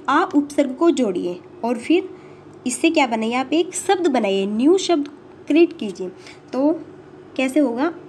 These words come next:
आ, तो हमने क्या जोड़ दिया इसके सामने? आ, तो ये क्या बन गया? आ जन्म। तो ये क्या है हमारा? उपसर्ग। उपसर्ग जो कि वाक्य से क्या लगते हैं? पहले लगते हैं। जैसे यहाँ पे second example है आगमन। तो जैसे मेरे पास है एग्जांपल गमन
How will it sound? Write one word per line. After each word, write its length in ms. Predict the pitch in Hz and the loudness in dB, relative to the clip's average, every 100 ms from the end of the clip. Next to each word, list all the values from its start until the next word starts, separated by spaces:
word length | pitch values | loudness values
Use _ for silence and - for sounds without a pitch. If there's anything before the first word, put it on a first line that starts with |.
| - | -6
आ, 260 | 220 202 185 | -4 -4 -8
तो 240 | - - | -6 0
हमने 240 | 277 254 320 | 2 4 4
क्या 180 | 349 | 4
जोड़ 180 | 330 277 | 2 0
दिया 140 | 226 247 | -2 -8
इसके 200 | - 269 | -8 -8
सामने? 360 | 220 220 330 339 | -6 -2 -2 -2
आ, 200 | 208 185 180 | -8 -8 -12
तो 180 | - | -8
ये 60 | 247 | -6
क्या 180 | 247 233 | -4 -6
बन 200 | 208 202 | -6 -6
गया? 140 | 269 - | -6 -8
आ 300 | 196 190 233 359 - - - | -8 -6 -6 -6 -8 -18 -12
जन्म। 360 | 202 196 165 170 - - - | -6 -6 -6 -10 -12 -18 -6
तो 60 | 233 | -2
ये 180 | 254 | 2
क्या 180 | 285 262 | 2 0
है 160 | 226 202 | -4 -6
हमारा? 280 | 190 196 - | -6 -6 -8
उपसर्ग। 420 | 233 - 190 180 | -8 -10 -10 -2
उपसर्ग 400 | 285 294 - 359 | -2 0 0 0
जो 180 | 311 247 | 2 0
कि 160 | 233 302 | -2 -2
वाक्य 340 | 226 208 220 | -2 -6 -10
से 140 | 202 254 | -10 -8
क्या 160 | 226 | -8
लगते 260 | 190 180 254 | -8 -8 -12
हैं? 100 | 269 | -10
पहले 400 | 208 180 196 247 | -10 -10 -8 -6
लगते 460 | 180 165 - 294 302 - - | -6 -6 -4 -4 -4 -10 -12
हैं। 300 | - 185 160 - - - - - | -4 -4 -4 -14 -20 -20 -12 -6
जैसे 180 | 220 | 2
यहाँ 180 | 302 285 | 4 4
पे 160 | 254 320 | 2 0
second 480 | - 262 247 277 254 | 0 -6 -2 -2 -2
example 520 | 247 233 226 214 254 | -2 -4 -4 -2 -2
है 120 | - - 220 | -2 -6 -4
आगमन। 600 | 214 247 220 190 175 170 - - - - | 0 -2 -2 -4 -4 -8 -12 -18 -14 -6
तो 140 | 254 - - - - | -6 -6 -14 -10 -6
जैसे 200 | 240 311 | 2 4
मेरे 180 | 320 311 | 4 4
पास 300 | 302 294 285 | 2 2 2
है 80 | |
एग्जांपल 480 | 302 285 254 254 311 | 2 2 -2 0 0
गमन 420 | 254 202 196 214 | 0 -2 -4 -4